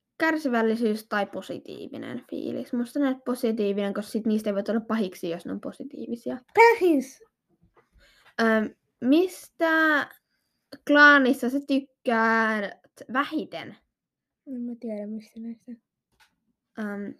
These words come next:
Speaker 1: sä, öm, mä laitan nyt sulle, että sä tykkäät niistä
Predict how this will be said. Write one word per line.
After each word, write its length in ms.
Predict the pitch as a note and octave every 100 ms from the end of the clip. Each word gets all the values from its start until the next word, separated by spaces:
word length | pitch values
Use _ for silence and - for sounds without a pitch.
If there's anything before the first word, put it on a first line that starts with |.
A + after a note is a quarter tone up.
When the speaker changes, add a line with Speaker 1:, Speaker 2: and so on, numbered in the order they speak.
| _ _ _ _ _ _ _ _ _ _ _ _ - - _ _ _ _ B3
Speaker 1:
sä, 600 | - D4+ D#4+ E4+ F4 F4
öm, 1000 | - A#3+ B3 B3 C4 C4 C4 B3+ B3 - _ _ _ _ _ _ _ _ _ _ _ _ _ _ _ _ _ _ _ _ _ _ _
mä 120 | B3
laitan 260 | D4 E4+ F4
nyt 120 | D#4+
sulle, 340 | - C#4 B3+
että 160 | A3+ B3
sä 80 | A#3
tykkäät 400 | A3+ A3+ G#3+ G#3+
niistä 300 | F#3+ -